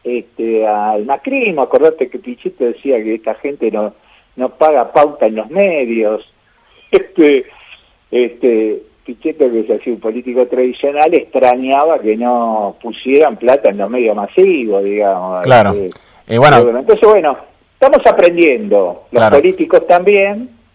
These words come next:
Speaker 1: esperemos que no suframos mucho mientras aprenden, ¿no?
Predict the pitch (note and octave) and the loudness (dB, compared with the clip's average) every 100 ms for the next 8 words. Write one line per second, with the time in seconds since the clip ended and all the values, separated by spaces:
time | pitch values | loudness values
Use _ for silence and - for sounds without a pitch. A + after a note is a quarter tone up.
0 | _ - - C3 D3 E3 - B2 B2+ C3 | _ -14 -4 0 2 0 0 -2 -2 -6
1 | B2 C3 B2+ B2 A2 E3 C#3 - - - | -4 -2 0 -2 -2 -4 -4 -6 -10 -10
2 | G#2+ G2 F#2+ G#2 - G#2+ F#2 E2+ F2 G2 | -10 -8 -4 -6 -4 -6 -6 -12 -20 -12
3 | A#2+ | -14